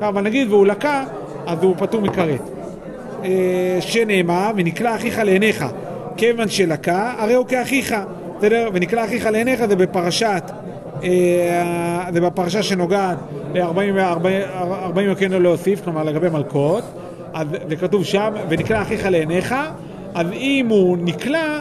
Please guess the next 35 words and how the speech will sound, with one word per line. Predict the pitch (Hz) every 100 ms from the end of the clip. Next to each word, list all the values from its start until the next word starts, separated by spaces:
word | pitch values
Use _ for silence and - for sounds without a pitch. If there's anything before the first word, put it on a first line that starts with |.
| 262
אם | 233
הוא | 233
קיבל | - 208 247
את | 233
הקלון | 233 262 311
שלו, | - 277 240 233
אז | 226
הוא | 220
כבר | 233 269
אחיך, | 254 294 - 269 233
אז | 220
הוא | 220
כבר | 220 240
לא... | 269 269 262 240 226 - - -
הוא | 208 240
לא | 254
צריך | 254 233
עוד | 202 202
את | 180
העונש | 202 185 170
שלו. | 175 156 180
בסדר? | 220
אז | 226 208
אם | 247
הוא | 233
קיבל | - 220 240
את | 247
המלקות, | 262 254 311 277
אז | 233
זה | 233 196
כבר, | 196 226 214 185
כבר | 202
הוא | 208
נפטר | 202 247 240
מהכרת. | 185 - 170 160